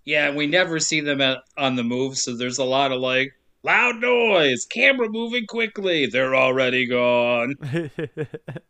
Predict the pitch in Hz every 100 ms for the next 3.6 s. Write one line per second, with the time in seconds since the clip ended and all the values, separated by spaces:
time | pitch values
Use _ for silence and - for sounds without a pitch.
0 | - _ _ _ - - _ _ 196 220
1 | 190 165 151 135 131 120 - 113 110 -
2 | 104 107 107 110 113 110 104 104 104 104
3 | 110 - 110 107 147